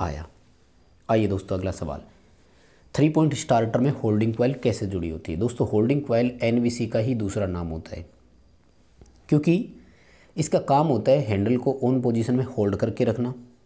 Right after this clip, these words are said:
इसलिए इसका नाम रख दिया होल्डिंग कॉइल। एनवीसी का पूरा नाम होता है नो वोल्ट कॉइल, ताकि जब वोल्टेज नहीं हो तो प्रोटेक्शन दे दे, क्योंकि हैंडल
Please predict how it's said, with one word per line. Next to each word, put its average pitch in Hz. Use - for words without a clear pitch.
इसलिए 120
इसका 113
नाम 104
रख 98
दिया 113
होल्डिंग 85
कॉइल। 78
एनवीसी 165
का 180
पूरा 139
नाम 143
होता 120
है 123
नो 113
वोल्ट 147
कॉइल, 123
ताकि 127
जब 117
वोल्टेज 113
नहीं 104
हो 120
तो 117
प्रोटेक्शन 98
दे 98
दे, 98
क्योंकि 101
हैंडल 92